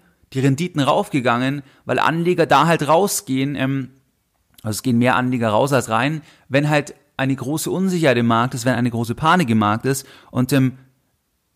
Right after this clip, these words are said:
da sagt er, ähm, letzten Endes halt, dass Cash, also T-Bills, ist da in, vor allem in dieser Größenordnung, ist halt da die, die Wahl letzten Endes. Man sieht aber jetzt auch für uns als Anleger,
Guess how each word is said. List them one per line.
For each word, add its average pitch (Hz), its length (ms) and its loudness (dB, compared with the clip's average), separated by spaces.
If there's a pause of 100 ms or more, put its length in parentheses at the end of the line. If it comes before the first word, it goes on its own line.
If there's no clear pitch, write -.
(640)
da 131 140 4
sagt 151 260 0
er, 156 300 4
ähm, 139 220 2
letzten 143 260 0
Endes 139 180 2
halt, 143 160 0
dass 131 160 -2
Cash, - 400 -2
also 120 140 -2
T-Bills, 151 640 -2 (180)
ist - 180 -6
da 135 100 6
in, 127 140 0
vor - 160 -2
allem 117 120 2
in 110 40 2
dieser 117 220 -2
Größenordnung, 127 800 -2 (220)
ist - 160 -4
halt 127 160 0
da 117 140 4
die, 117 300 -6 (460)
die 117 120 -4
Wahl 135 240 4
letzten - 340 -2
Endes. 95 400 -8 (1080)
Man 120 220 0
sieht 214 220 -2
aber 127 200 4
jetzt 117 220 0
auch 139 180 2
für - 120 -10
uns 120 120 -4
als 120 100 -2
Anleger, 123 760 -2